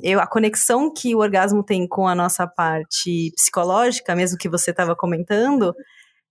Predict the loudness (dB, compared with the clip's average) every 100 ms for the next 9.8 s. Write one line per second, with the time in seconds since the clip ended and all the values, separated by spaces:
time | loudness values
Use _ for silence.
0 | _ -2 0 2 0 0 2 2 2 2
1 | 2 0 -2 -4 -4 -8 _ _ _ _
2 | -4 0 0 0 0 2 2 2 2 2
3 | 0 2 2 2 2 -2 -4 -2 0 0
4 | 0 2 2 0 -2 -4 -2 -2 0 2
5 | 2 2 -2 -6 -2 0 2 2 2 0
6 | -2 2 2 2 0 0 2 0 0 2
7 | 2 2 2 2 0 -2 -2 2 2 2
8 | 2 0 0 2 2 2 2 0 -2 0
9 | 0 0 0 -2 0 2 2